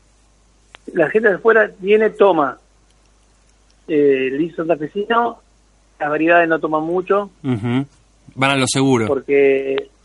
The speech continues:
Speaker 1: eh, somos la, vienen de Rosario, de Buenos Aires, de todos lados a probar lo, nuestro liso.
Speaker 2: Ajá.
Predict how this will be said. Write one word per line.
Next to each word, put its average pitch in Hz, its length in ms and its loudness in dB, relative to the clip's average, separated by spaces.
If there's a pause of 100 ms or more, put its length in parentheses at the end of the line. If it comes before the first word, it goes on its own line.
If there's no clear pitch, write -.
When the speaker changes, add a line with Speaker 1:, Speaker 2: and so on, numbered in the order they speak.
(580)
Speaker 1:
eh, 165 140 -4 (100)
somos 175 260 -2
la, 160 200 6 (380)
vienen 180 280 -2
de 156 640 2 (180)
Rosario, 160 800 2
de 147 520 2
Buenos 143 300 -4
Aires, 160 540 0 (640)
de 147 100 -4
todos 165 180 4
lados 175 300 4
a - 20 -6
probar 165 260 4
lo, 185 140 2 (360)
nuestro 175 280 -2
liso. 151 320 0 (320)
Speaker 2:
Ajá. 123 300 -6